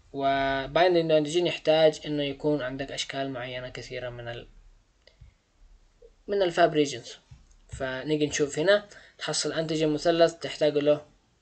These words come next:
أنتي بودي له فاب بشكل مثلث، بشكل دائري لازم يكون الفاب بشكل دائري، شكل مربع كذا. فهذه وظيفة ال-، الفاب ريجن.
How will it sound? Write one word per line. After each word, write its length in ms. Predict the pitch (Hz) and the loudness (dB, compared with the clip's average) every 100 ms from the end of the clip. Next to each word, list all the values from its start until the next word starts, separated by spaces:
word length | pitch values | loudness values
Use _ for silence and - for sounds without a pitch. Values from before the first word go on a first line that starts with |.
| _ _ - 156 | _ _ -8 -4
أنتي 200 | 147 143 | -4 -2
بودي 260 | 139 139 | -2 0
له 180 | 139 135 | -2 -2
فاب 340 | - 151 143 | 0 2 2
بشكل 300 | 139 143 135 | 0 -8 -6
مثلث، 460 | 135 127 127 120 - _ _ _ - | -12 -10 -10 -10 -14 _ _ _ -10
بشكل 300 | 143 139 135 | -8 -6 8
دائري 380 | 147 147 147 143 | 8 8 4 2
لازم 260 | 139 139 | -2 -4
يكون 220 | 135 139 | -8 -8
الفاب 380 | 131 123 139 139 | -8 -6 -6 -6
بشكل 340 | - 135 131 127 | -6 -12 -12 -8
دائري، 420 | 131 131 135 131 | -4 -2 -4 -4
شكل 220 | 151 139 | -6 -8
مربع 420 | 131 143 147 139 | -4 -2 0 0
كذا. 280 | - 135 113 _ _ _ - - | -2 -8 -8 _ _ _ -20 -10
فهذه 280 | 147 151 151 | 0 2 4
وظيفة 400 | 143 151 143 139 | 2 0 -4 -8
ال-، 160 | 131 147 - - - | -10 -12 -20 -14 -10
الفاب 320 | - 131 127 | -8 -6 -6
ريجن. 260 | 123 - | -8 -10